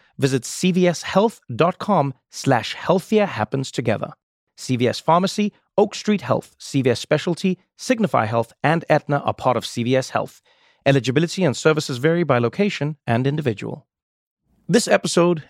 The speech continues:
is brought to you by Squarespace. Whether you're just starting or managing a growing brand, let's be honest, having a good website is incredibly important.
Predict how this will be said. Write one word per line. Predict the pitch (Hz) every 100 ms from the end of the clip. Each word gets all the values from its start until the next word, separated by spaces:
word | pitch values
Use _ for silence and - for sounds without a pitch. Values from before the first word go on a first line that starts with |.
| _
is | 110
brought | 92 127 -
to | 147
you | 151 165
by | 110 117
Squarespace. | 143 - 120 101 - - 110 - - - _ _ _ _ _ _ _ _
Whether | 180 226
you're | 233 190
just | 170 156
starting | - 147 139 - 143 151
or | 127 135
managing | 135 139 151 131 131
a |
growing | 104 135 131 110
brand, | 127 131 113 110 _ _ -
let's | 247
be | 156
honest, | 113 - - - _ _ _
having | - 196 208
a |
good | 151 165
website | 139 131 127 - 110 -
is | 120 107
incredibly | 104 - 117 113 98 104 107 -
important. | 98 - 95 - - -